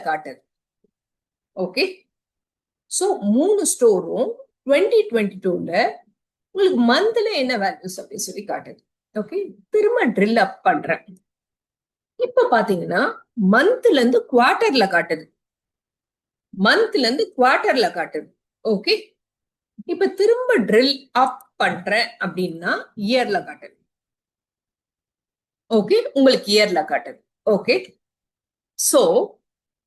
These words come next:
இப்ப நீங்க திரும்ப, திரும்ப அந்த ஹைரார்கி லெவல் நீங்க வந்து டிக்ரீஸ் பண்ணணும் அப்படின்னீங்கன்னா இங்க கிளிக் பண்ணீங்க, ஹைரார்கி டவுன், டவுன் ஒன் லெவல் கிளிக் பண்ணீங்க அப்படின்னா இப்ப நம்மளுக்கு இயர்ல இருந்து குவார்ட்டர் வரும்,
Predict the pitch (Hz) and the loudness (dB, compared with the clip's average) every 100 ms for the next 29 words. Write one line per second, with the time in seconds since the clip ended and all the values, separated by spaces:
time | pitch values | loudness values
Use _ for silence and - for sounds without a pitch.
0 | _ _ - 370 381 285 233 208 392 494 | _ _ -4 0 2 2 2 0 4 4
1 | 508 508 - - _ _ _ _ _ - | 6 2 -2 -10 _ _ _ _ _ 2
2 | 427 466 440 302 233 240 285 277 277 285 | 4 4 4 2 2 4 4 2 -2 0
3 | 240 208 285 339 339 _ - 240 220 208 | 0 2 2 0 -4 _ -4 -2 0 -2
4 | 202 240 302 277 233 202 175 180 190 226 | -2 -2 0 2 2 0 -6 -6 -10 -8
5 | 339 370 - 220 190 208 - - 196 208 | -6 -8 -4 -6 -4 -8 -12 -12 -6 -6
6 | 180 156 156 160 240 - _ _ _ _ | -6 -10 -14 -8 -8 -8 _ _ _ _
7 | - 392 427 233 269 277 - 277 208 202 | -6 -2 -2 -2 -4 -6 -4 -4 -2 -6
8 | 226 220 226 247 - 226 190 208 294 339 | -4 -2 2 2 0 -8 -2 -2 -2 -6
9 | 294 - 202 214 247 311 294 226 220 214 | -10 -10 -6 -4 -2 -4 -4 -4 -4 -6
10 | 226 - 214 - 220 175 175 214 - - | -8 -10 -12 -8 -8 -8 -6 -8 -8 -8
11 | 190 185 165 160 233 427 - _ _ _ | -4 0 -2 -2 -4 -4 -14 _ _ _
12 | _ _ 370 370 415 285 202 190 190 226 | _ _ -2 0 2 2 0 -2 0 2
13 | 269 214 226 269 214 220 202 196 160 165 | 2 2 0 0 0 0 0 -2 -2 -2
14 | 247 | -4